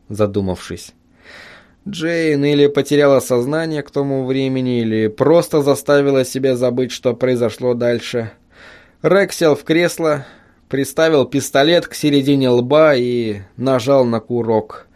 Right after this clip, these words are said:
Пуля не прошла сквозь мозг, оставив его на всю жизнь растением, и не скользнула по внутренней поверхности черепа, вылетев без вреда с другой стороны. Несмотря на гибкость фантазии,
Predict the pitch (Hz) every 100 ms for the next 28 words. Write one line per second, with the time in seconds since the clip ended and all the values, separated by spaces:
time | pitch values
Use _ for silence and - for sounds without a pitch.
0 | - - - _ _ - 208 196 175 170
1 | 175 180 170 - 175 160 - 120 117 -
2 | 110 107 - 110 - 127 117 104 117 113
3 | 117 110 - 117 123 117 110 113 - 127
4 | 117 110 107 117 117 107 127 139 - 143
5 | 123 127 156 156 127 120 113 123 110 113
6 | 113 110 110 113 110 113 107 120 - 147
7 | 143 127 110 113 127 123 117 104 113 107
8 | 107 110 113 98 107 113 110 - 107 107
9 | 110 92 _ _ - - - - _ -
10 | - 147 143 156 147 139 151 143 139 -
11 | 131 127 151 147 113 104 90